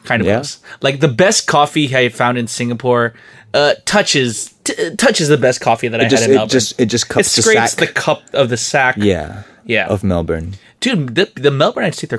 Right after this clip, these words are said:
Speaker 1: coffee seriously.
Speaker 2: No, like, Mel-, 'cause I used to think it was an Australia thing, but no, it's a
Speaker 1: Specifically
Speaker 2: Melbourne
Speaker 1: Melbourne.
Speaker 2: thing. Like, Melbourne people are like, "Nah, man, we
Speaker 1: Dude,
Speaker 2: do coffee."
Speaker 1: the
Speaker 2: Sydney people, they acknowledge that we do the coffee.
Speaker 1: Yeah, dude, exactly. Like, I think the, the ratio of espresso machines to people is, like,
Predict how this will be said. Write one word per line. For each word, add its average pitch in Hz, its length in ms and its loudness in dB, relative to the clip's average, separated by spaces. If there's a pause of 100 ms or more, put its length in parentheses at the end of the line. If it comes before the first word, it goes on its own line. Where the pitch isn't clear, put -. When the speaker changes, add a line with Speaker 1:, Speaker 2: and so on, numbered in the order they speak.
(120)
Speaker 1:
coffee 120 160 -8
seriously. - 480 -10 (600)
Speaker 2:
No, 170 140 4
like, 135 320 2 (180)
Mel-, 135 300 2 (180)
'cause 185 120 2
I 156 80 4
used 208 160 4
to 196 80 4
think 175 180 2
it 151 40 6
was 113 120 4
an 90 80 2
Australia 98 600 2
thing, - 220 -6
but 90 120 2
no, 98 160 4
it's - 160 0
a 101 80 4
Speaker 1:
Specifically 95 240 4
Speaker 2:
Melbourne 117 240 6 (140)
Speaker 1:
Melbourne. 98 180 2
Speaker 2:
thing. 85 220 -2
Like, 98 160 2
Melbourne 135 320 4
people 120 340 2
are 92 160 4
like, 85 240 0
"Nah, 90 220 0
man, - 240 -8 (100)
we 101 160 0
Speaker 1:
Dude, 110 60 2
Speaker 2:
do 110 100 4
coffee." 92 380 0
Speaker 1:
the 98 80 -16
Speaker 2:
Sydney 147 340 2
people, 143 440 4
they 107 360 4 (300)
acknowledge 87 600 0
that - 120 -2
we 85 140 -8
do 87 100 -6
the 78 100 -10
coffee. - 380 -6
Speaker 1:
Yeah, 156 180 2
dude, 123 160 0
exactly. 117 360 -2
Like, 127 240 -2
I 143 100 0
think 208 220 0
the, 135 160 4
the 123 260 -2
ratio 131 440 0
of 110 180 -2
espresso - 500 -4
machines 120 380 -6
to - 100 -12
people 127 400 -4
is, 110 220 -6
like, 107 180 -4